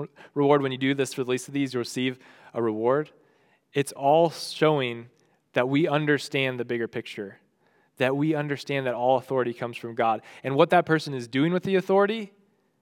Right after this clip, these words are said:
is not our control. And it doesn't change our response. It changes how much we respect them. It re-, changes how much we submit to them,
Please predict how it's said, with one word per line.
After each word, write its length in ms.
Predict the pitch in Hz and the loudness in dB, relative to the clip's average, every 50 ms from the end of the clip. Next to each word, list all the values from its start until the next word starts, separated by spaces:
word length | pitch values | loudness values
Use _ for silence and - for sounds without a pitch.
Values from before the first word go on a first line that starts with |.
| _ _ _ _ - | _ _ _ _ -10
is 160 | - 127 127 | -8 -6 0
not 300 | 139 147 147 143 - - - _ _ _ _ _ _ _ _ _ _ | 2 4 4 4 2 -4 -18 _ _ _ _ _ _ _ _ _ _
our 380 | - 120 117 120 117 113 113 _ _ _ _ _ _ _ _ _ | -4 -2 0 0 0 -2 -6 _ _ _ _ _ _ _ _ _
control. 480 | - 113 104 - - 104 92 92 - _ _ _ _ _ _ _ _ _ _ _ _ _ | -16 -16 -14 -8 -8 -8 -8 -8 -14 _ _ _ _ _ _ _ _ _ _ _ _ _
And 120 | - 123 | -14 -10
it 60 | 123 123 | 0 2
doesn't 260 | 147 151 147 151 139 | 2 2 2 -2 -6
change 260 | - 143 135 135 123 | -6 -4 -4 -2 0
our 140 | 123 117 110 | 0 0 0
response. 640 | 107 101 - - - 110 101 98 - - - - _ _ _ _ _ | -2 -6 -10 -12 -14 -14 -14 -14 -20 -20 -20 -20 _ _ _ _ _
It 140 | - 131 - | -8 -8 -6
changes 360 | - - 165 170 170 170 151 | 0 0 0 2 2 0 -2
how 180 | - 143 143 147 | 0 2 2 2
much 220 | 151 156 151 - | 2 0 -2 -2
we 100 | - 135 | -4 -6
respect 460 | 127 123 113 - - 151 147 139 - - | -4 -4 -6 -6 -2 -2 -2 -2 -2 -6
them. 300 | 151 147 147 147 139 139 _ _ _ _ _ _ _ _ - | -4 -4 -4 -6 -8 -14 _ _ _ _ _ _ _ _ -4
It 80 | 139 139 | -2 -2
re-, 140 | 131 139 135 | -2 -2 -2
changes 340 | - 147 143 143 143 131 | 0 0 0 0 -2 -4
how 160 | 123 139 139 139 | -2 -2 -2 0
much 180 | 139 135 - | 0 -2 -2
we 100 | - 123 | -4 -8
submit 360 | 117 - 117 113 120 131 127 | -8 -8 -12 -10 -10 -10 -8
to 100 | - 135 | -8 -8
them, 300 | 123 123 120 120 120 120 | -6 -6 -6 -8 -10 -12